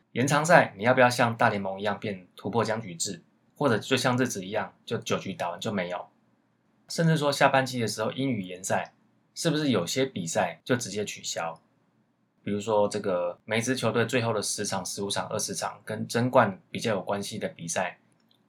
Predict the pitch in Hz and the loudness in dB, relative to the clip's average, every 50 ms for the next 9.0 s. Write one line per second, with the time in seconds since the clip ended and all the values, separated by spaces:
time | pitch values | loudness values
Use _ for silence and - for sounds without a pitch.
0 | _ - - 107 104 104 131 123 117 - 123 131 131 113 98 90 90 95 92 95 | _ -6 -4 -2 -2 0 0 -2 -2 -2 -2 0 0 0 -2 -4 -6 -8 -10 -8
1 | 104 113 107 101 92 90 101 98 95 95 - 95 - - - 101 85 - - _ | -4 -4 -4 -4 -4 -6 -8 -8 -8 -8 -10 -14 -14 -10 -8 -8 -8 -10 -12 _
2 | _ _ _ _ _ _ _ - - - - 143 135 127 113 104 95 92 85 - | _ _ _ _ _ _ _ -10 -8 -4 -2 -2 0 0 0 0 -2 -4 -6 -8
3 | 95 90 98 95 92 92 90 85 - - 104 95 - - 95 92 90 87 98 98 | -8 -6 -6 -6 -6 -8 -8 -10 -8 -8 -6 -6 -6 -6 -6 -8 -6 -4 -4 -4
4 | 101 98 95 92 - 95 95 95 98 - 104 87 87 85 - 92 92 92 92 95 | -4 -4 -6 -6 -8 -8 -8 -10 -10 -10 -12 -12 -14 -14 -14 -14 -14 -8 -6 -4
5 | 90 87 87 87 87 - - _ _ _ - - - 87 - 95 - - - - | -2 -2 -2 -4 -6 -10 -16 _ _ _ -14 -12 -10 -10 -8 -8 -8 -8 -6 -6
6 | - - - 110 98 98 98 - - _ - 135 123 123 135 131 120 117 - - | -6 -6 -8 -8 -6 -6 -6 -6 -6 _ -2 -2 0 2 0 0 0 -2 -6 -10
7 | - - - 135 127 120 - 123 117 113 113 - 110 101 - 92 87 - - 104 | -2 2 2 2 4 4 4 4 4 4 0 -4 -6 -8 -10 -10 -12 -12 -10 -10
8 | 104 - - 104 98 - - 101 92 - 95 95 92 - 95 90 87 90 90 - | -6 -4 -4 -6 -6 -6 -6 -8 -8 -8 -10 -10 -10 -10 -10 -12 -14 -18 -20 -20